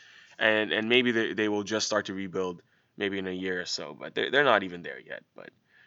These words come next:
it's a place to, to go and earn a major league check, that's for sure. That's what Matt Joyce did,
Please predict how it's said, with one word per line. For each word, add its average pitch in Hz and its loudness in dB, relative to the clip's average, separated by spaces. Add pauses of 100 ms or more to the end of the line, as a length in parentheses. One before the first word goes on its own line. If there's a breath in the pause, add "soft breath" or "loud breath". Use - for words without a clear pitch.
(360 soft breath)
it's 127 -2
a 131 -2
place 143 8
to, 120 0
to 113 -2
go 120 10
and 113 6
earn 113 8
a 110 4
major 110 2
league 98 -6
check, 107 4
that's 113 8
for 98 -10
sure. 92 -4
That's 98 0
what 101 -4
Matt 98 0
Joyce 98 -4
did, 95 -6